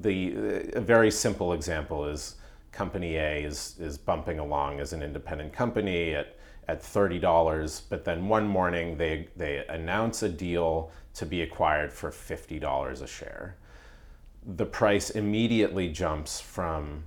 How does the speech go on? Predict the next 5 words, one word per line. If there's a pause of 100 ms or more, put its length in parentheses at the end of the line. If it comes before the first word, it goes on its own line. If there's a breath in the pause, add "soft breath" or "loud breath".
thirty (200)
to,
let's
say,
forty-nine,